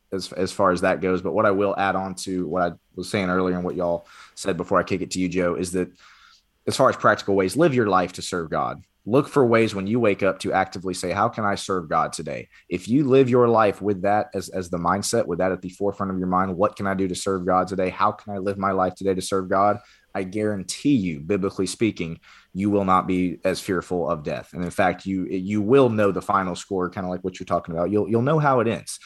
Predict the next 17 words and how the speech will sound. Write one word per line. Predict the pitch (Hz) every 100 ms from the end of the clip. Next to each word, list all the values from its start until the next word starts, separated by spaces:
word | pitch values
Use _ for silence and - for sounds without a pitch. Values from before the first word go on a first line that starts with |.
| - -
It's, | 110 107
it's | 113 113
those | 123 151 160
who | 139
live | 117 135 120
their | 120 113
lives | 113 113 -
to | -
serve | - 107 104
themselves, | 101 104 95 80 78 92
those | 95 123 -
who | 120
live | 113 107
their | 113
lives | 104 104 104 -
to | 95
serve | - 101 104 98